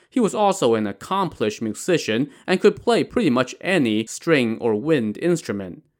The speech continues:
And just in case you thought those were good characteristics, the novel is here to tell you that, no, those are not desirable traits for a man. Instead, we should all be upstanding, sex-hating paragons of virtue and honor,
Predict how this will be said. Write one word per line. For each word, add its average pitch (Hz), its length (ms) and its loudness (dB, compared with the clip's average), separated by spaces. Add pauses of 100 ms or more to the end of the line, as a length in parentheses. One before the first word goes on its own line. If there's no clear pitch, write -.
(140)
And 240 220 2
just 269 180 2
in 277 120 2
case 269 300 0
you 120 120 -2
thought 131 340 2
those 127 240 4
were 110 140 0
good 160 400 4
characteristics, 117 960 0 (260)
the - 80 0
novel 143 480 6
is 113 140 0
here 127 180 2
to 110 120 -6
tell 139 260 2
you 107 160 -2
that, 107 280 -2 (300)
no, 220 380 4
those 180 260 2
are 127 100 2
not 131 380 2
desirable 113 580 -2
traits 107 380 0
for 113 160 -6
a 98 60 -4
man. 123 420 0 (180)
Instead, 120 640 2 (180)
we 214 120 2
should - 200 0
all 147 280 6
be - 280 -6
upstanding, 156 840 2
sex-hating 139 840 0
paragons 127 640 0
of 120 140 -4
virtue 117 420 0
and 123 120 0
honor, 110 480 -2